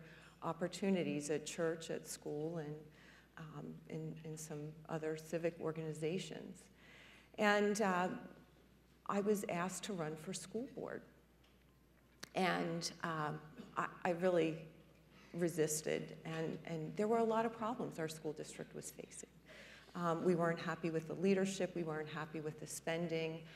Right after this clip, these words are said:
We, we didn't see a correlation between student achievement and, and the money that was being spent, so I decided to run for school board.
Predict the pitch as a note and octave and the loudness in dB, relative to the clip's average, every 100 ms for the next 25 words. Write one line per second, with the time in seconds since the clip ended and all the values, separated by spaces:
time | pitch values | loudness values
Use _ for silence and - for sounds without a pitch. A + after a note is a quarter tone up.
0 | - - - G#3+ - A3 A#3 A#3 A#3 G#3 | -18 -8 0 2 6 8 10 10 6 4
1 | F3+ - F#3+ F3+ F3 F3 E3+ D#3+ - E3 | 2 2 4 4 4 2 -4 -6 -6 -4
2 | D#3+ D#3+ - F3+ E3+ E3 - F3 E3+ E3 | -4 -4 -2 -2 0 -2 -2 0 0 0
3 | D#3+ D#3+ - - D#3 D#3 D#3 E3 D#3+ D#3 | -2 -2 -6 -4 -4 -2 -4 -2 0 2
4 | D#3 D3+ - D#3 - D3+ D3+ D3+ - D3 | 2 0 0 -4 -4 -2 -2 -4 -2 -2
5 | D#3 - E3 D#3+ F3+ - F#3 G#3+ - F#3 | -2 -2 0 2 0 2 4 4 0 -2
6 | F#3 F#3+ G#3 - D#3 D#3 D3 D3+ | -2 -2 -4 -2 -2 -2 -4 -6